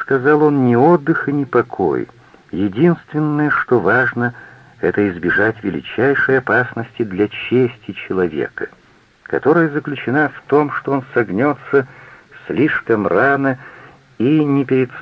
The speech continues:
самым высоким». Ты могуществен, — сказал он Баалу,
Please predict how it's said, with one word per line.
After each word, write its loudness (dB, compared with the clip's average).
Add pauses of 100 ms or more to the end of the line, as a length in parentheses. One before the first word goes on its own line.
самым 0
высоким». -4 (1400)
Ты 0
могуществен, — -2 (540)
сказал 2
он 0
Баалу, 2